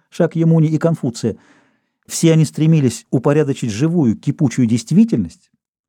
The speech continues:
внесением того или иного рассудочного начала. Только это их и сближало,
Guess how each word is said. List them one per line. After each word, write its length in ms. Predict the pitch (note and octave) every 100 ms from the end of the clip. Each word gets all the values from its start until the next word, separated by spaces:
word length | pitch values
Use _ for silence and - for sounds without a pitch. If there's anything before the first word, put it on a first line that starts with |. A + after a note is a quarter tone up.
| A2+
внесением 540 | B2 C#3+ G#3+ G3 F#3+
того 240 | F#3+ F#3+
или 160 | F#3+ E3+
иного 260 | F3+ A3+ E3+
рассудочного 580 | D3+ - G#3 F#3+ F#3
начала. 400 | F3 F#3 C3+ F2 - _ _ _ _ _ _ _ _
Только 260 | - A2+ C3+
это 300 | C#3+ F#3 E3
их 180 | A#2 C3
и 40 |
сближало, 680 | A#2+ C#3+ G3+ E3+ C3 F2+